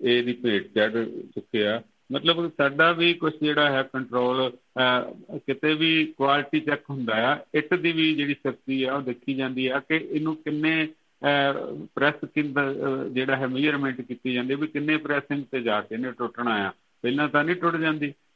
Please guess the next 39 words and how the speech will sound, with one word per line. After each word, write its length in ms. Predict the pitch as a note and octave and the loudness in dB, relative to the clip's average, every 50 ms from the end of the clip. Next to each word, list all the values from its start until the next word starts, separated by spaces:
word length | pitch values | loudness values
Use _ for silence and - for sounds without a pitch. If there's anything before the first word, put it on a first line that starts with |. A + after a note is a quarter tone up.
| _ _ _ | _ _ _
ਭਾਵ 280 | - B2+ C#3 D#3 E3+ F3 | 0 2 2 4 4 2
ਇਹੋ 240 | F3 F#3 F3 F3+ | 2 0 0 0
ਜਿਹੀਆਂ 180 | F3+ F3 F3 F3+ | 0 0 -2 -2
ਚੀਜ਼ਾਂ 360 | F3+ D3+ D3 C3+ C#3 D3 C#3+ | -2 -2 -2 0 2 2 2
ਨੂੰ 140 | D3 C#3+ C#3+ | 2 0 0
ਜਿਹੜਾ 320 | C3+ C3+ C3+ C3+ B2 A2+ | 0 2 2 4 2 2
ਹੈ, 360 | G#2+ G#2 G#2+ B2 C#3+ D3+ D#3 - _ _ - | 2 2 2 2 0 0 -2 -6 _ _ -2
ਅਹ, 280 | B2+ C3 B2+ B2+ B2 A#2 | 0 2 2 2 0 0
ਵਿਗਿਆਨਕ 480 | A#2 A#2+ A#2 A#2 B2 B2+ C#3 D#3 D#3 D#3 - C3+ - | 0 -2 0 2 2 2 2 0 -2 -4 -6 -8 -8
ਚੈੱਕ 340 | C3 - C#3+ C3+ B2+ - - | -4 0 0 0 0 0 -2
ਜਿਹੜਾ 280 | A#2+ A2+ G#2+ A2 G#2+ G#2 | -2 -2 0 0 0 -2
ਜ਼ਰੂਰ 320 | G2 F#2+ G2 G#2 G#2+ G#2+ - | -2 -4 -4 -6 -6 -4 -2
ਕਰਨਾ 280 | A2+ G#2+ G2+ G#2+ G#2+ G#2 | -2 -2 0 -2 -2 -2
ਚਾਹੀਦਾ। 460 | G#2+ A#2 A#2 A#2+ A#2 B2+ C#3 D3 D3 - _ _ - | -2 -2 0 0 2 2 2 0 0 -4 _ _ -4
ਔਰ 140 | D3+ D#3+ D#3 - | -2 -2 0 -2
ਘੱਟੋ 280 | E3 - - E3 E3 E3 - F3 | -2 0 0 0 0 2 2 2
ਘੱਟ 180 | F3 F3 - F3 F3 F3 F3 E3+ - _ | 2 2 0 0 2 2 0 -2 -2 _
ਸਾਡੇ 320 | - C#3+ D3 D3 D#3 E3+ E3+ | 0 0 2 2 2 2 2
ਇੱਕ 140 | D#3+ - | 0 -2
ਤਾਂ 160 | E3+ D#3+ E3 D#3+ - - | 0 0 0 0 0 0
ਭੇਡ 280 | D#3+ D3+ C3 A#2+ - - | 2 2 2 0 -2 0
ਚਾਲ, 360 | - D3+ D#3 D#3 D#3+ D#3+ C#3 B2+ | 4 6 6 6 4 2 0 -2
ਜਿਵੇਂ 360 | B2+ C#3 D3 D#3 E3 E3 D#3+ | -2 -2 0 2 0 0 0
ਮੈਂ 280 | D#3+ D3+ D3+ D3+ D#3 | 2 2 2 2 2
ਵੀ 180 | E3 E3+ E3+ E3 | 2 2 2 0
ਪਿੱਛੇ 380 | D#3 - D#3 D3+ - - D#3 D#3 | 0 -2 -4 -4 0 0 2 4
ਨਾ 140 | D3+ D3 | 4 4
ਰਹਿ 200 | C#3 C#3+ C#3+ D3 | 6 6 4 4
ਜਾਵਾਂ, 280 | C#3+ C#3+ C#3+ C#3+ C#3+ C#3+ | 4 2 2 2 2 2
ਚੜ੍ਹ 280 | C#3 - D3+ D3 D3+ C#3+ | 2 4 4 4 4 2
ਜਾਵਾਂ, 420 | C#3+ D3 D3 C#3+ C#3+ C#3+ C#3+ C#3 | 0 0 0 4 4 4 4 2
ਉਹ 380 | C3+ - G#2+ B2+ C#3 D3+ D#3+ D3+ | 0 -6 -8 -4 -2 0 0 0
ਜਾਵਾਂ, 380 | D3 C#3 C3+ C3+ C#3 C#3+ C#3 | 0 0 0 0 0 -2 -2
ਮੇਰਾ 340 | C#3+ C#3 C3+ C#3 C#3+ D3 C#3+ | -2 -2 0 2 2 2 2
ਨਾ 120 | C3+ B2+ | 2 0
ਪਿੱਛੇ 320 | A#2+ - C3+ - _ - C#3+ | -4 -4 -10 -8 _ -2 -2
ਹੋ 120 | C#3 C#3 | -2 0
ਜਾਏ 140 | B2+ B2 B2 | -2 -2 -2
ਕੁਛ, 180 | A#2+ - C3+ | -2 -4 -4